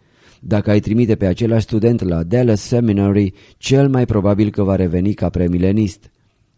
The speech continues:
Puține excepții s-ar găsi la această regulă. Mediul în care trăim, tradițiile teologice și învățătorii noștri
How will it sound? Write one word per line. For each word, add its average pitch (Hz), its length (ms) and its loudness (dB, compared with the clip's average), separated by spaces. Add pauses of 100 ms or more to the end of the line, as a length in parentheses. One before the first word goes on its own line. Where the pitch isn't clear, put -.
(180)
Puține 123 380 2
excepții 104 540 0
s-ar 92 220 -4
găsi 92 280 -4
la 95 80 -2
această 95 420 -4
regulă. 92 520 -2 (680)
Mediul 107 500 4
în 90 160 0
care 98 240 -2
trăim, 101 480 0 (120)
tradițiile 110 640 0
teologice 107 680 0
și 95 160 -4
învățătorii 101 560 0
noștri 101 500 -2